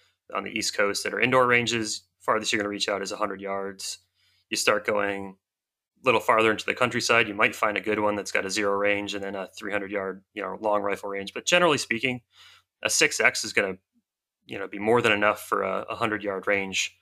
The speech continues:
on any rifle. Uh, but the big selling point for these, especially even a, a, an optic as inexpensive as that is, when it comes to, you know, about five hundred dollars for that,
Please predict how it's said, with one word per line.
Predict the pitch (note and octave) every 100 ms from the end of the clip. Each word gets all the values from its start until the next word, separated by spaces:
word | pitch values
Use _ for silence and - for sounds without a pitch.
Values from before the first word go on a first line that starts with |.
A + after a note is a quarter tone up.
| _ -
on | G2
any | F#2+ F#2
rifle. | C#3+ - F#2 - _ _ _ _ _ _ -
Uh, | G#2 G2
but | F#2+ -
the | G#2
big | D#3
selling | - C3 F3 C#3+
point | G#2+ G2 -
for | G2+
these, | F#2+ F#2+ G2+ - -
especially | - - G#2+ - G#2 G2 - _ _ _ -
even | A#2 A2
a, | G#2 G#2+
a, | A2 G2+ G2+ -
an | G#2+
optic | G#2+ - G#2
as | G2+ - - _ -
inexpensive | G#2+ - A2 G2 G#2
as | F#2+
that | G#2 G#2
is, | G2 F#2+ -
when | A2
it | -
comes | G#2 G2
to, | G2+ G2
you | -
know, | G2+
about | G#2 -
five | G#2+
hundred | G#2 G2
dollars | G2 G2 -
for | - G2
that, | F#2+